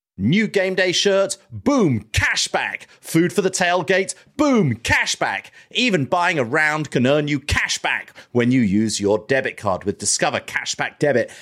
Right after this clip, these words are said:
everyone can earn cashback on everyday purchases. Look, in sports, it's hard to predict who's taking the W. But you know what's a guaranteed win? Discover Cashback Debit. Oh, and did I mention there are no fees?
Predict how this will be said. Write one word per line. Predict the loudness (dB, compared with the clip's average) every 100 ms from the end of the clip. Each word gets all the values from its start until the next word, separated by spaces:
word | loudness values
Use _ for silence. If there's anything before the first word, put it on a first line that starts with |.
| -6
everyone | -2 0 2 2 0
can | -2 -2
earn | -4
cashback | -4 -6 -4 -4 -4 -2
on | -4 -2
everyday | -4 -2 0 0
purchases. | 0 -2 -2 -4 -4 -6 -10 0
Look, | 2 0 -4 -12
in | -2 0 2
sports, | 0 2 2 0 -8
it's | -12 -4
hard | -2 -2
to | -4
predict | -2 -2 -2
who's | -4 -4 -2
taking | -6 -4 -4
the | -4
W. | 0 0 0 -2
But | -2 -2 -2 -4
you | 0
know | 2 4
what's | 2 0 -2
a |
guaranteed | -2 -2 0 -2 -2 -4 0
win? | 0 2 -2 -6 _
Discover | -2 -2 0 0 0 -2 -10
Cashback | -6 -4 -4 -4 -6 -4 0
Debit. | 0 0 -2
Oh, | -2 -2 -4
and | -8 -4
did | -2
I |
mention | 0 -2 -4 -2
there | 0 0
are |
no | 0 0
fees? | 0 0 0 0